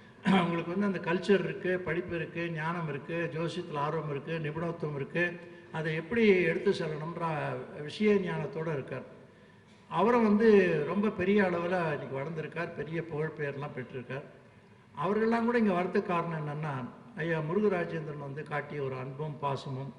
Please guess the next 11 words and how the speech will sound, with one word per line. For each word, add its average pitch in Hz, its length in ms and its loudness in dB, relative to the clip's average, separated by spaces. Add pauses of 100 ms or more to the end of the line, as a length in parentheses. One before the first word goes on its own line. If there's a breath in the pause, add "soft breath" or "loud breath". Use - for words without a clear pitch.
(140)
அவருடைய 139 420 -2
அந்த 123 140 -4
பரந்த 151 360 -6
மனப்பான்மையும் 139 600 -6
தான் 135 180 -8
இருக்கும்ன்றது 123 400 -8
என்னுடைய 117 320 -6
அபிப்பிராயம். 110 400 -12 (1300 loud breath)
ஆகவே 190 280 4
வந்து 208 260 6
இந்த 151 500 2